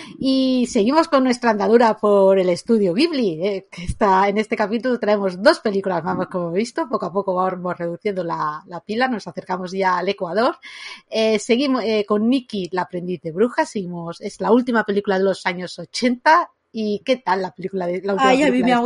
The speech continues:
Speaker 2: gustado
Speaker 1: década?
Speaker 2: mucho.
Speaker 1: Es muy cookie.
Speaker 2: Es muy mona. Es muy mona. A ver, me parece una tradición muy loca que con trece
Speaker 1: Sí.
Speaker 2: años una bruja se tenga que ir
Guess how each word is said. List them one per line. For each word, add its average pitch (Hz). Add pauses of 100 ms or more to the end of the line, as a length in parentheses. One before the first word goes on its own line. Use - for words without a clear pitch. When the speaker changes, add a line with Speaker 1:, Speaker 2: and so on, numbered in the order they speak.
Speaker 2:
gustado 233
Speaker 1:
década? 196
Speaker 2:
mucho. 233 (840)
Speaker 1:
Es 330
muy 294
cookie. 254
Speaker 2:
Es 247
muy 240
mona. 214 (400)
Es 240
muy 214
mona. 214
A 214
ver, 233
me 208
parece 208
una 262
tradición 240
muy 220
loca 240 (280)
que 214
con 196
trece 196
Speaker 1:
Sí. 233
Speaker 2:
años 233 (100)
una 214
bruja 220
se 247
tenga 214
que 214
ir 240